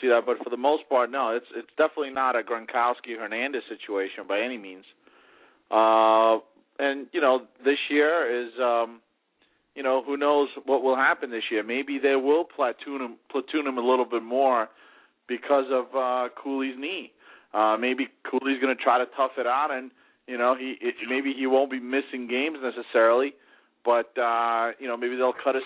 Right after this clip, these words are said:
snaps down, uh, you know, to, uh, uh, sixty percent or fifty percent, and then, uh, and that, and that will obviously get real messy in, in the case if you own Cooley, uh,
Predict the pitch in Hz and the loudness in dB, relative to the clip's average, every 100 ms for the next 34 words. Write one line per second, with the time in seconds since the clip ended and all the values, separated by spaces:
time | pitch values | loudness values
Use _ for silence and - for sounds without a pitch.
0 | - 139 185 - 104 80 - _ 98 101 | -2 0 0 -2 -8 -8 -12 _ 0 2
1 | 101 104 101 104 101 120 104 113 - 113 | 4 4 4 2 0 -2 -2 -2 -4 -2
2 | 104 104 101 104 - - - _ - 101 | 2 4 6 4 0 -8 -20 _ 0 2
3 | 101 - 143 - - 101 - 95 95 - | 2 -2 -4 -4 -12 -8 -4 -4 -2 0
4 | 143 - - 90 98 90 92 101 101 104 | 0 -2 -16 -12 -8 -6 -6 -8 -6 -4
5 | 101 - - - 175 240 262 165 170 190 | -6 -8 -6 0 2 2 0 -2 -2 0
6 | 160 147 131 135 - 131 123 113 131 160 | 2 2 0 -4 -12 -6 -4 -2 2 2
7 | 117 78 - _ _ - 104 98 - 110 | 0 -6 -18 _ _ -16 -12 -12 -12 -14
8 | 110 104 127 113 - 101 110 110 104 101 | -14 -6 -2 -2 -4 -8 -2 0 -2 -4
9 | - 120 101 98 - - - _ 95 98 | -2 0 0 -4 -10 -20 -20 _ 2 4
10 | 95 95 | 6 6